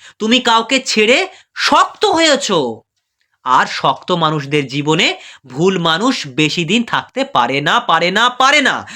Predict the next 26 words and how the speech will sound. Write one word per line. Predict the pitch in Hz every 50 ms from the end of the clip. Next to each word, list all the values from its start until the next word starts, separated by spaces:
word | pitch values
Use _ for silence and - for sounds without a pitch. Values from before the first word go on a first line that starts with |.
| 262 214 - -
তুমি | 208 226 277 277
যদি | 254 233 185 202 208
আজ | - 165 160 156 147 147
নিজের | 151 160 175 170 160 240 262 254 196
জন্য | 156 165 160 147 143 156 202 285 349 - - - -
একটা | - 160 160 - - 170
ছোট্ট | 151 - - - 269 285 285 - _ 370
প্রতিজ্ঞা | - - - - 202 190 190 285 285 247 208 180 170 143
করো, | - 139 131 160 240 359 370 - _ _ _ _ _ _ _ _ _ _ _ _ _ _ _ _
"আমি | 165 175 185 202 233 285 311 339 320
আর | - 180 180 175 180 214 262 320 - - - - -
নিজের | 160 165 180 190 180 165 208 220 214
সম্মান | - - - 196 180 175 180 185 196 202 202 196
দিয়ে | 175 202 226 262 277
কাউকে | 277 - 175 160 160 - 269 285
ভালোবাসবো | 190 151 156 143 147 156 147 139 135 131 - - - 117 107
না", | 101 95 - -
এই | - 311 320
প্রতিজ্ঞাটা, | 302 269 196 - 151 135 123 - 120 107 - 104 104 - - - - -
এই | 339 -
ছোট্ট | - - - 403 392 - - -
একটা | 302 233 - - - 160
প্রতিজ্ঞা। | 151 - 143 135 - 131 120 120 131 120
কি | - - 269 294
প্রতিজ্ঞা | 294 294 285 294 254 226 277 262
করবে? | 269 285 285 277 277 349 392 381